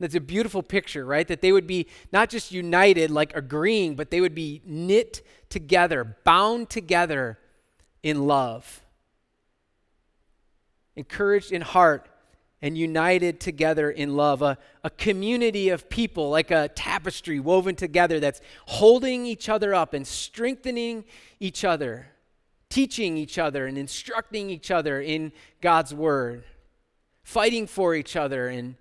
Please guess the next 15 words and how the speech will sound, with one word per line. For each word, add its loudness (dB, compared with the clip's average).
meeting 2
each -6
other's 0
needs, -2
serving 0
one -2
another, -2
united 4
together 0
in 0
love. 4
There's -2
this -4
sense -2
of -2